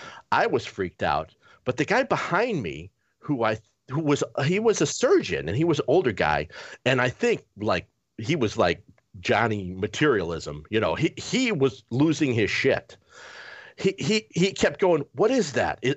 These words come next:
are those hikers? What is that? What is that? What is that? Let's go look." And I was willing to go with him 'cause I was curious. I really wanted to see what was going on. And our guide, he was like,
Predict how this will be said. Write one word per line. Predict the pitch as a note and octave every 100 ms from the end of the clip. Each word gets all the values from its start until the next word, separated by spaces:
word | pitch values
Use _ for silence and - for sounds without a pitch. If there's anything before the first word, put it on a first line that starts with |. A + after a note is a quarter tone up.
| -
are | B2+
those | B2 B2+
hikers? | - F3+ A3+ B3+ B3+
What | C3+ F#3+
is | B3+ A3
that? | D3 A2 A2
What | F#3
is | B3+ A3
that? | C#3+ A#2 D2+
What | F#3+
is | B3+ G#3+
that? | B2 F#2+ - - - - -
Let's | - A3
go | - G#3
look." | A3+ A#3 -
And | C3 D3
I | C4
was | E4+ F3
willing | D3+ F3 D3
to |
go | A#2 G#2+
with | A2 B3+
him | F2 C2+
'cause | - G2+
I | E3+
was | G#3 -
curious. | - G4 A#3 D#2+ C2 - -
I | D#3+
really | F#3 C#3 D3
wanted | C3+ A#2+ B2
to | C3
see | - A#2
what | A2+ G#2+
was | G#2
going | G#2+ G#2
on. | D#3 F3+ D2+ - - - - - - - - - _ -
And | F#3 F#3 E3 D#3 _ _ _ _ - _ _
our | C#3+ D#3+ D3
guide, | A#2+ D#3 A#3+ C4 G2+ G#2 B2+ C3 _ _ _ _ _
he | C#3+ A#3+
was | A#3+ G#3 F#3+
like, | D#3